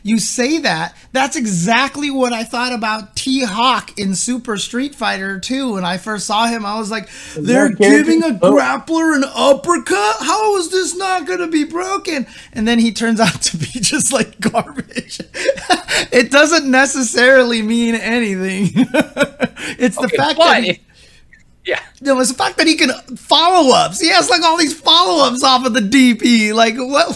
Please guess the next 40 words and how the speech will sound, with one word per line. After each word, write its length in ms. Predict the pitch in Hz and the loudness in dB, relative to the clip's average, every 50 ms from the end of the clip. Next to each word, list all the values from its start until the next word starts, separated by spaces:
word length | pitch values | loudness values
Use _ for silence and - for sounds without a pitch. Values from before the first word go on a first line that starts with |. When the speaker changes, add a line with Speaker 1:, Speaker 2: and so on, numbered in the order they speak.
| - | -4
Speaker 1:
what 260 | - 320 330 339 - - | -2 0 0 0 -2 -4
was, 320 | 453 - 269 254 - - | -6 -6 -6 -8 -10 -8
like, 300 | 285 262 247 233 - - - - - - - - - | -8 -8 -8 -10 -14 -16 -16 -14 -12 -10 -10 -12 -8
oh 260 | - - 302 330 330 | -4 -2 0 0 0
my 220 | 311 269 196 185 196 | 0 0 0 0 0
God. 580 | 185 185 240 262 269 254 214 185 175 180 190 - - | 0 2 2 2 2 2 0 0 0 0 -2 -4 -6
<laughs> 640 | - - - - - - _ - - - - 247 - _ _ - - - - _ _ _ _ _ - - - - _ _ _ - | -8 -20 -18 -18 -18 -18 _ -20 -18 -16 -16 -18 -18 _ _ -20 -20 -20 -20 _ _ _ _ _ -20 -20 -20 -20 _ _ _ -2
Speaker 3:
Yeah, 140 | 254 226 | 0 0
and 140 | 160 156 160 | 2 2 2
he 80 | 180 196 | 2 0
knows 200 | 175 175 180 156 | 0 0 -2 -4
that 100 | 170 147 | -4 -6
the 80 | 147 | -8
punishes 760 | - - 165 170 180 180 - 160 151 139 131 127 117 110 - | -8 -6 -6 -6 -6 -8 -8 -6 -6 -6 -6 -8 -12 -12 -8
that 180 | - 123 123 120 | -6 -6 -6 -4
Gargos 360 | 127 120 123 120 123 117 - | -4 -4 -4 -4 -6 -8 -10
is 100 | 117 110 | -12 -10
gonna 160 | - 123 110 101 | -8 -8 -8 -6
bring 220 | 104 110 110 107 | -6 -6 -6 -4
out 160 | 107 107 104 | -4 -4 -2
are 80 | 95 101 | -4 -4
gonna 140 | 101 110 104 | -6 -6 -6
be, 80 | 107 104 | -6 -6
like, 200 | 101 101 - - | -6 -6 -8 -12
maximum 880 | 110 101 104 107 110 110 - - - 120 107 104 98 95 92 92 92 87 | -10 -6 -4 -2 -2 -2 -4 -8 -12 -10 -10 -8 -8 -8 -10 -12 -14 -16
twenty-five 580 | - - 117 107 107 95 - 104 95 98 95 - | -14 -12 -10 -8 -8 -8 -6 -4 -4 -4 -6 -8
percent, 460 | - 104 - - 98 98 104 104 - - | -10 -12 -10 -8 -8 -8 -8 -8 -12 -14
especially 460 | 101 - - 110 107 - - 110 101 | -16 -10 -6 -6 -6 -6 -6 -8 -8
in 80 | 98 | -6
ways 200 | 98 98 98 92 | -6 -6 -6 -6
that 120 | - 104 92 | -6 -8 -8
end 180 | 95 92 95 | -8 -8 -8
in 80 | 98 92 | -8 -8
Speaker 2:
Yeah, 60 | 90 | -8
Speaker 3:
distance, 420 | 90 92 92 - - 107 113 113 - _ | -10 -10 -10 -10 -10 -10 -10 -10 -12 _
which 180 | - - - - | -20 -20 -18 -16
is, 80 | 101 | -12
like, 120 | 101 95 92 | -12 -12 -10
what 260 | 123 110 95 90 90 | -10 -8 -8 -8 -8
Speaker 2:
exactly. 180 | 107 127 131 135 | -10 -12 -16 -18